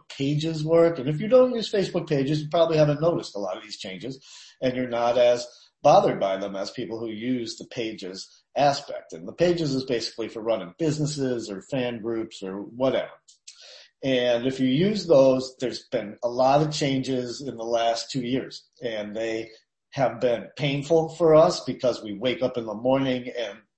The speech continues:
everything's new. Or you go to do something and you get a pop-up message that says, "We're gonna force switch you to s-, this other method of doing it." And then they introduced this thing called Business Suite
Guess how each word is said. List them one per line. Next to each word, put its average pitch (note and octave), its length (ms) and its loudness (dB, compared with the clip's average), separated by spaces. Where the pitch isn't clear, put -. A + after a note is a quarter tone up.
everything's A2 560 -6
new. F2 160 -12
Or A#2 380 -2
you A#2+ 160 -6
go C3 160 4
to A#2+ 100 -2
do C#3 160 0
something C3 460 0
and G#2 100 -8
you G2 100 -12
get G#2 140 -2
a F2+ 60 -8
pop-up C3 480 2
message A#2+ 400 -2
that F#2 180 -6
says, G#2+ 420 -2
"We're D#3 160 2
gonna B2+ 160 2
force B2+ 400 0
switch A#2 360 -6
you F2+ 180 -10
to F#2+ 180 -10
s-, - 380 -12
this G#2+ 220 -10
other G#2+ 260 -2
method F2+ 360 -8
of E2+ 180 -14
doing E2 280 -14
it." - 140 -16
And B2+ 100 2
then C#3 140 6
they C3 160 0
introduced C#3+ 540 0
this A2+ 160 -6
thing C3 220 0
called - 280 0
Business D3 460 0
Suite G3+ 440 -4